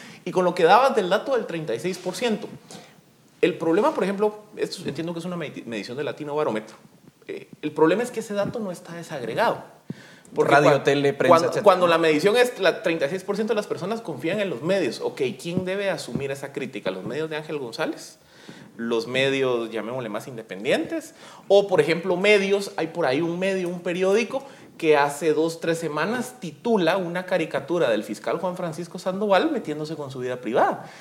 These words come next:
Speaker 1: Entonces, cuando es, me dicen, "Es que en treinta y seis por ciento de las personas confían en los
Speaker 2: ¿En
Speaker 1: medios",
Speaker 2: cuáles? No
Speaker 1: ¿a
Speaker 2: sabemos.
Speaker 1: quién? O sea,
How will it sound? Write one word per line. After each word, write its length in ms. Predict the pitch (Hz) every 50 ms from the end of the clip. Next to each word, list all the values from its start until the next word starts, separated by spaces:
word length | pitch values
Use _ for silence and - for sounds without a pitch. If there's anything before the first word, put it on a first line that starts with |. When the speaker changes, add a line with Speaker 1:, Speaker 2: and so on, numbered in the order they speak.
| - -
Speaker 1:
Entonces, 220 | - - 156 156 -
cuando 480 | - 185 165 165 165 165 156 156 - - - - -
es, 320 | 208 233 226 - - - 170
me 80 | 175
dicen, 260 | 190 220 214 202 156 165
"Es 100 | 196 -
que 60 | 269
en 80 | 226
treinta 240 | 233 254 254 233 185
y 60 | 143
seis 160 | 160 202 208 -
por 160 | - 220 220
ciento 220 | - 240 233 233
de 40 | 220
las 100 | 196 196
personas 360 | - 175 156 190 190 160 151
confían 300 | - 151 135 127 208 247 302
en 60 | 277
los 40 | 196
Speaker 2:
¿En 80 | 160 185
Speaker 1:
medios", 140 | 208 233 -
Speaker 2:
cuáles? 120 | 294 262 -
No 60 | 277
Speaker 1:
¿a 40 | -
Speaker 2:
sabemos. 160 | 170 123 - 208
Speaker 1:
quién? 340 | 277 311 311 247 185 156 - - -
O 60 | -
sea, 220 | - 202 196 185